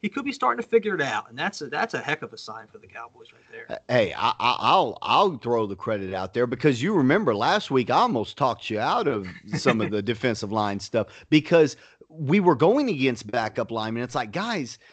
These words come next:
Speaker 2: you know, y'all aren't, yes, y'all are backup defensive linemen to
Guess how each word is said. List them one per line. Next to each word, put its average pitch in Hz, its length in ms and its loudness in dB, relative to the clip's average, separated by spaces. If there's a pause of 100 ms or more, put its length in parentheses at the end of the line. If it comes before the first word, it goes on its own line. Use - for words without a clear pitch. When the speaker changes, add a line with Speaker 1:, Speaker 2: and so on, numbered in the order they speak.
(140)
Speaker 2:
you 131 120 2
know, 143 140 6
y'all 208 340 0
aren't, 247 240 -4
yes, 196 300 0
y'all 294 200 2
are 208 200 2
backup 165 580 -2
defensive 131 480 -2
linemen 113 500 0 (280)
to 147 420 6